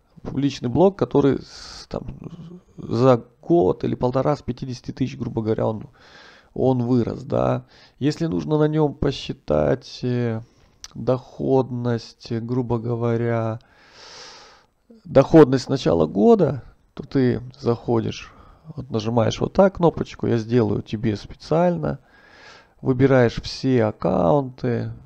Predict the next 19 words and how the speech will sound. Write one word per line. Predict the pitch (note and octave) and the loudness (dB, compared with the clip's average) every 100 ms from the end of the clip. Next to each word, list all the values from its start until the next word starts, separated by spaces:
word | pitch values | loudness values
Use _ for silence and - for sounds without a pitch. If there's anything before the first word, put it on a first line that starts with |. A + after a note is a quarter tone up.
| - | -6
выбираешь | B2 A2 A#2 A2+ A#2 A#2 A2 G2+ - - - - | -4 -2 -2 0 0 0 -2 -4 -8 -16 -20 -18
валюту | - A2 G#2 G#2+ - | -6 -2 -2 -4 -6
доллар, | G#2+ A#2+ E3 E3+ D#3 C#3 C3 - _ _ - | -6 0 2 4 2 0 -4 -12 _ _ -14
э, | - - - | -12 -12 -8
выбираешь | A2 G#2+ A2 A2 A2+ - | -8 -4 -4 -2 -4 -8
первого | - A#2+ A2 G#2 - - | -4 -2 0 -2 -6 -10
января, | - A2+ C3+ G3 | -10 -6 -4 -4
специально | G3 - F#3 D#3+ | -6 -4 -2 -2
тебе | - D3 | -2 -4
по | - - | -4 -8
закрытой | B2 B2+ C3+ B2 | -6 -8 -8 -10
ссылке | B2 C#3 B2 - | -10 -10 -12 -12
сделаю, | A2 A#2+ D#3 G3 D3 B2+ _ _ - - - - - - - - - - _ _ _ - - _ _ | -12 -6 -4 -2 -4 -10 _ _ -20 -20 -20 -20 -20 -20 -20 -20 -20 -20 _ _ _ -20 -20 _ _
чтобы | - D#3 - | -6 -4 0
ты | - | 2
уже | D3+ C3+ C#3+ | 2 4 2
наконец-то | C#3 C3+ C#3+ D3 C#3 - C#3 B2 | 0 0 -2 0 0 -2 -6 -4
понял, | - D3+ F3 D#3+ B2+ A2 - - - - - - - - _ _ _ | 2 6 6 6 2 0 0 0 0 -6 -14 -20 -20 -20 _ _ _
что | - - C3 B2+ A#2 - | -14 2 6 8 6 2